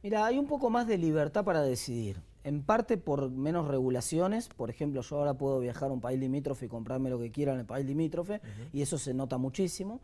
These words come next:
Speaker 1: Y en parte porque la tecnología nos dio más libertad. Entonces yo ahora puedo comprar por internet. Lo que creció,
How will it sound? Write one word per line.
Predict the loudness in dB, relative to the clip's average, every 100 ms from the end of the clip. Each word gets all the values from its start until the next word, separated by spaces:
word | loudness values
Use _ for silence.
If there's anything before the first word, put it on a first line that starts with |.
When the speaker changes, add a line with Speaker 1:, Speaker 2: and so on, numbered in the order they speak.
| -16 -20 -6
Speaker 1:
Y | 0
en | 0 4
parte | 4 4
porque | 2 2 0
la | -2 0
tecnología | -2 0 0 4 4 4
nos | 2 0
dio | 0
más | 0 0
libertad. | -2 -2 -4 -4
Entonces | -4 -6 -6 -2
yo | 0
ahora | 0 0
puedo | 0
comprar | 0 -2 -2
por | -2
internet. | -4 -4 -2 2 2
Lo | 0 -4
que |
creció, | -4 -6 0 2 2